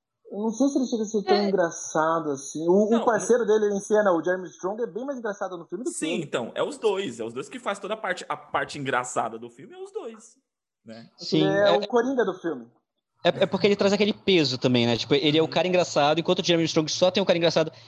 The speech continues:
Speaker 2: ele traz, ele traz os comentários mais ácidos, tem toda aquela questão do, dos monólogos sobre, sobre, sobre, é, é, a, a hipocrisia americana que ele faz, então eu acho que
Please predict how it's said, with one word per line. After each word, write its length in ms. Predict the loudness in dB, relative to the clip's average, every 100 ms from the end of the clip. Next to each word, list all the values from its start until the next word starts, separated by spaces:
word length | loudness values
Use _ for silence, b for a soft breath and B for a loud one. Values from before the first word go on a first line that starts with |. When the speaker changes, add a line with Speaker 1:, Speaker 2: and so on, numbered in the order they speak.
| B -2
Speaker 2:
ele 160 | 0
traz, 360 | 2 2 2 -2
ele 160 | -4
traz 160 | -4 -6
os 60 | -4
comentários 340 | -4 -4 -2
mais 220 | -2 0
ácidos, 560 | 2 2 0 -4 -6 -8
tem 140 | -6 -4
toda 220 | -2 0
aquela 220 | 0 -2
questão 320 | -4 -6 -4
do, 260 | -4 -8 -10 b b b 0
dos 160 | 2
monólogos 920 | 4 4 4 4 4 2 2 0 0
sobre, 320 | 0 0 0 -4
sobre, 460 | -2 -2 -2 -6
sobre, 500 | -10 -8 -6 -4 -2
é, 200 | -2 -4 -10 B B -4
é, 260 | 0 2
a, 280 | 2 2 2 2
a 40 |
hipocrisia 500 | 0 0 2 2 4
americana 460 | 2 0 0 0 0
que 180 | -2 -2
ele 140 | -2
faz, 520 | -2 0 2 2 -2
então 260 | -6 -2 0
eu 40 | 0
acho 180 | -4 -10
que 220 | -10